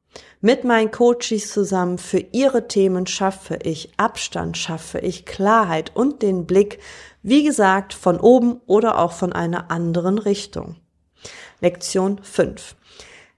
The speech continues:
Resilienz bedeutet nicht, die Augen zu verschließen, sondern mit Herausforderungen zu wachsen. Resilienz ist nämlich nicht alles zu akzeptieren,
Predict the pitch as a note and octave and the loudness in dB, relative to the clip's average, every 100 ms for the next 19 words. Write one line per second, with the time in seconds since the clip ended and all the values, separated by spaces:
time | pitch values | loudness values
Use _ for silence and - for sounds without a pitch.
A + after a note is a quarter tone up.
0 | - G3+ A3 A#3 A3+ A#3+ A#3+ G#3+ G#3 G#3 | 2 4 6 6 6 4 2 4 6 6
1 | G#3 G#3 G3 - - F#3 F3+ F#3+ - - | 4 0 -6 -8 -2 2 4 2 -4 -12
2 | - F#3+ - E3+ F3 G3+ G#3 G#3 G#3 - | -6 -2 2 4 4 2 -2 -4 -4 -2
3 | G#3 G#3 A#3 G#3 E3+ G#3+ G#3+ F3 F3 F#3 | -2 0 0 0 0 0 0 -2 -2 -2
4 | F#3 F3+ F#3 G#3 - F#3+ F3 F3 E3+ - | -4 -2 0 0 0 -2 0 -4 -6 -6
5 | E3 D3+ F3 F3 - D#3+ F#3 F#3+ G#3 G3 | -6 -2 -4 -4 -8 -2 0 2 4 4
6 | G#3 G#3 G#3 F3+ F3+ - E3 D#3+ D#3 D#3+ | 2 0 -4 -8 -8 -6 -4 -4 -4 -6
7 | - - - - - _ - C4 D#4+ - | -8 -20 -20 -20 -20 _ 0 2 2 -4
8 | - G3+ A3 A3 - - G3 - E3+ - | -4 0 0 0 -2 -4 -4 -6 -6 0
9 | F#3+ F#3 G#3 A#3 | 2 2 2 -2